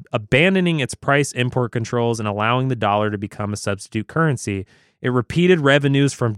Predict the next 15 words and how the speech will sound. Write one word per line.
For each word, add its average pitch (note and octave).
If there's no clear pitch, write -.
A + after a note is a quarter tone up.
drug D#3
trafficking B2+
and G2+
gold B2+
mining, G2+
including C#3+
by A2+
Colombian B2
guerrilla G#2+
groups. F#2
So B2+
he-, A#2+
you B2+
heard D#3
it, D3